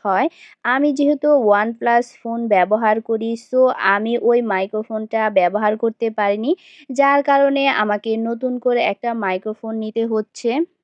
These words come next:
আমি যে মাইক্রোফোনটা পছন্দ করেছি ডিজেআই মাইক টু, এই মাইক টুতে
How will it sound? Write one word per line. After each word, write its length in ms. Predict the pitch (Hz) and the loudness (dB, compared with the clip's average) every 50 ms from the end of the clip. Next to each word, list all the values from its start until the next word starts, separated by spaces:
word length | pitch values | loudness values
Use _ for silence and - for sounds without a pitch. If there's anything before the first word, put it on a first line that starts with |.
| _ _ _ _ _ _ _ _ _ _ | _ _ _ _ _ _ _ _ _ _
আমি 280 | 233 240 254 269 294 302 285 | 0 0 2 2 2 0 0
যে 140 | - 294 302 | 0 0 2
মাইক্রোফোনটা 840 | 294 277 247 226 226 226 - 254 254 254 - 262 254 254 247 262 254 247 | 2 4 4 2 2 2 2 0 0 0 -2 -4 -6 -2 2 2 2 2
পছন্দ 640 | - 208 196 202 196 - - 233 233 226 226 233 | 2 2 0 0 0 -2 -6 -6 -2 -2 -2 -2
করেছি 600 | 226 - 233 226 226 226 233 226 - 247 233 240 | 0 0 2 2 2 2 0 -2 -6 -8 -8 -8
ডিজেআই 760 | 214 214 220 214 208 208 - 226 226 220 - - - 214 220 220 | -8 -8 -8 -8 -8 -6 -2 -2 0 0 0 0 2 2 2 2
মাইক 500 | 220 220 208 185 175 180 190 208 220 233 - _ _ _ | 2 2 2 2 2 2 2 0 -4 -6 -10 _ _ _
টু, 160 | - 240 226 220 254 359 - _ _ _ _ _ _ _ _ _ _ _ | -8 -4 0 0 0 0 -2 _ _ _ _ _ _ _ _ _ _ _
এই 200 | 262 285 294 302 311 | -4 -2 0 2 2
মাইক 380 | 294 262 226 226 240 247 254 262 _ | 2 2 2 2 2 0 -2 -6 _
টুতে 340 | _ 269 262 262 - - 262 | _ -6 -6 -6 -4 -2 0